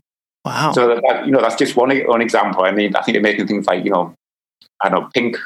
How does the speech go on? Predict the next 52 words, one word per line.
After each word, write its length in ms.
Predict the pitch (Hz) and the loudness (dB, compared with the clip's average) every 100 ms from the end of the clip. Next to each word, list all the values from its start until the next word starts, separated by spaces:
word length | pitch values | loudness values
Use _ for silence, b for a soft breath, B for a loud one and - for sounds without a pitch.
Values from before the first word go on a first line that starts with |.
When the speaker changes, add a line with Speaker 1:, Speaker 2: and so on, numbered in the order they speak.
| - | -4
Speaker 2:
pineapples 600 | 113 113 107 107 95 92 | 0 2 2 2 0 0
and 120 | 98 | -4
stuff 220 | - 107 | -2 0
like 160 | 107 98 | 0 2
that. 260 | 107 104 - | 2 2 2
So 80 | |
there's 140 | 120 117 | 2 2
all 140 | 170 | 2
sorts 300 | - 127 127 | 2 0 2
of, 260 | 117 101 - | 0 0 -4
like, 340 | - 101 101 | -2 0 2
Willy 180 | 110 113 | 2 2
Wonka 420 | 98 117 123 110 | 2 0 0 -2
kind 180 | - 98 | 0 0
of 80 | 95 | 0
things 200 | 101 95 | -2 -2
you 60 | |
can 140 | 95 95 | -4 0
do 320 | 101 98 98 _ _ _ - | 2 2 -2 _ _ _ -4
as 120 | 123 | 0
well 200 | 117 127 | 2 4
with 100 | 127 | 2
this 140 | 107 - | 2 0
technology. 560 | 117 123 107 95 98 | 0 2 2 2 2
But 200 | 95 110 | 2 0
you 60 | 180 | 0
can, 140 | 180 | 0
there's 160 | 160 160 | 2 2
also 300 | 180 - 135 | 2 2 0
some 180 | 127 120 | 2 0
important 360 | 113 120 127 | 2 0 2
ones 220 | 113 110 | 0 0
for 80 | 110 | 0
environmental 540 | 110 107 107 101 104 101 | 0 2 2 2 -2 -2
and 100 | 95 | 0
health 240 | 110 - | 0 0
reasons. 480 | 104 - - - - _ _ _ - | -2 -2 -8 -12 -16 _ _ _ -4
Speaker 1:
Mm-hmm. 340 | 135 120 120 - _ _ _ | -2 -2 -4 -10 _ _ _
Yeah, 100 | 143 | 0
like 160 | 131 123 | 0 2
they're 160 | 127 127 | 0 2
making, 260 | 127 127 | 0 2
uh, 540 | 123 120 117 113 110 127 - | 2 2 2 2 0 -4 -6
they 80 | - | -2
made 160 | 139 131 | 0 0
those 180 | 123 - | 0 0
square 320 | - 135 131 | 2 2 2
watermelons 640 | 120 120 135 135 135 135 | 2 2 2 2 2 0
a 60 | 131 | -2
few 160 | 147 | 0
years 220 | 139 135 135 | 2 2 0
ago. 340 | 139 139 143 | 2 0 -2